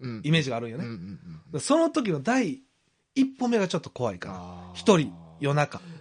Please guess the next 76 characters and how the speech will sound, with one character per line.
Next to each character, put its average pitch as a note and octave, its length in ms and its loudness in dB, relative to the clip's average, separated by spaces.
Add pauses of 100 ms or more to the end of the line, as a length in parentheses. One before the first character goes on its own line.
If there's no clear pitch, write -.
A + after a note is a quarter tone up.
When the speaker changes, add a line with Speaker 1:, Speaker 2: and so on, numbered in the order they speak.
Speaker 2:
で C3 100 -14
も A2+ 200 -14
俺、 - 80 -14
一 - 400 -8
人 D3 160 0
暮 F#3+ 140 2
ら G4 180 2
し F3 220 -2
で C3+ 260 -6
怖 D#4 420 0
か F#4 180 -6
っ - 140 -14
た C#3 140 -4
な A#2+ 160 -6
っ B2 60 -10
て B2 80 -2
思 C3+ 160 -2
っ B3 40 -6
た - 160 -6
こ - 120 -12
と D3 100 -4
な B2 300 0
い C#4+ 160 0
な、 C4+ 400 0
で A2 100 -4
も。 E2+ 280 -6
Speaker 1:
な B2+ 200 2
い？ B2+ 160 -2 (400)
Speaker 2:
う B2 60 -4
ん、 B2+ 560 -2
Speaker 1:
あ - 20 -10
ー。 A2 40 -12
Speaker 2:
そ C3+ 320 0
う C3 40 0
い C3 60 0
う B2 480 -4
部 B2 180 -8
分 G#2 240 -8
で F#2+ 100 -10
の F2+ 320 -14
怖 G#2 240 -10
さ G2 140 -12
み F#2 100 -10
た - 140 -14
い - 80 -16
な。 A2+ 140 -20
Speaker 1:
あ、 A#2+ 80 -2
そ D3+ 140 6
う D3 60 6
い C#3+ 60 4
う、 C#3 140 4
そ B2+ 160 -2
の、 A#2+ 160 -4
お C3+ 80 0
化 C#3+ 100 4
け D3+ 140 -4
関 D3+ 280 -2
係 A#2 140 -8
じ A2 80 -8
ゃ - 20 -8
な A2 80 -8
い A2+ 80 -8
け A2+ 60 -10
ど、 G#2+ 60 -8
Speaker 2:
と G#2+ 80 -2
か。 - 20 2
Speaker 1:
誰 D3+ 120 2
か C3+ 120 2
お D#3 80 6
る E3 140 6
ん - 20 -2
ち C3+ 80 -2
ゃ C#3 80 4
う C#3 60 2
か C#3 120 0
と C#3 60 -2